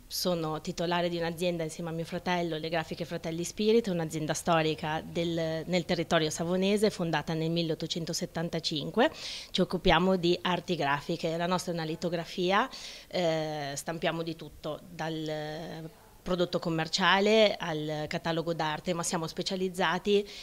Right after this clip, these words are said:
in, eh, prodotti ad alto livello qualitativo. Gli obiettivi, eh, miei personali sono quelli di cercare di far, eh, partecipare di più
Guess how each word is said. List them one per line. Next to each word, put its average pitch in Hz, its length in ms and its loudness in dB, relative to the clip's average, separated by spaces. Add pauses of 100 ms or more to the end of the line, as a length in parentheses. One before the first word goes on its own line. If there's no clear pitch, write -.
(120)
in, 175 360 -2
eh, 151 840 -8
prodotti 180 420 -4
ad 190 100 -2
alto 160 220 -4
livello 160 320 -6
qualitativo. 151 720 -10 (100)
Gli 202 140 2
obiettivi, 254 880 6 (160)
eh, 185 560 4 (300)
miei 214 320 4
personali 220 800 4
sono 190 280 0
quelli 180 300 0
di 175 180 -4
cercare 185 460 -2
di 165 580 -4
far, 160 480 -10
eh, 156 800 -8
partecipare 185 720 6
di 180 120 4
più 214 360 6